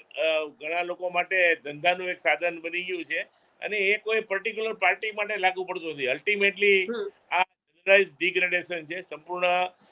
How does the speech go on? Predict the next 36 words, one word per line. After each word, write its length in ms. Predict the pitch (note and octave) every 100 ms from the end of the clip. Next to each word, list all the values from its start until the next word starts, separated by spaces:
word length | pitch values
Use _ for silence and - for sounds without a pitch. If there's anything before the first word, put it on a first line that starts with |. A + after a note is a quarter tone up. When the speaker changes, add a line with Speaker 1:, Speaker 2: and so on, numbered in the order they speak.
| _ -
Speaker 1:
સોશિયલ 440 | D3 D3+ - F#3 F#3
આપણી 220 | F3 F3+
જે 140 | F3+
વેલ્યુ 420 | D#3+ D3 E3 E3+
છે, 220 | D#3+ E3+ D#3
મોરલ 380 | C#3+ D#3 E3+
વેલ્યુ 320 | D#3+ E3 E3 D#3+
જે 200 | E3 D#3
ડિગ્રેડેશન 600 | D#3 D#3 D#3+ E3 D#3+ D#3+
થયું 260 | D#3 F3
છે, 340 | F3+ D#3+ D#3+ - _ _
એની 200 | F3 G#3
અસર 180 | G3+ G3
Speaker 2:
હમ. 80 | G3+
Speaker 1:
રાજકારણ 440 | F#3+ G#3 G#3 G3+
પર 160 | G3 G3
થઈ 380 | - _ - F3
છે. 260 | D3 A2 _ _ _ _
પણ 120 | F3+
રાજકીય 440 | D#3+ D3 D3+ B3 A#3+
લોકો 300 | A3 G#3+ A3+
હવે, 540 | G#3 G3+ A3+ G#3 G#3+ _ _ _
લોકો 340 | C#3 E3+ A#3 A#3+
એને 120 | A#3
ઓળખવા 400 | A3 A3+ G3 G3
માંડ્યા 300 | G3 F#3+ F#3
છે. 60 |
આ 160 | F#3 F#3
લો-, 200 | F#3 F3+ E3+
આ 100 | F3+
રાજકીય 440 | D#3+ E3 - G#3
આગેવાનોએ 520 | F#3+ F#3 G3 G3 G3+
આ 140 | F#3 F#3
વાત 180 | F#3
સ્વીકારવી 420 | F#3 F3 G3 F#3+ F#3
પડે 240 | D#3+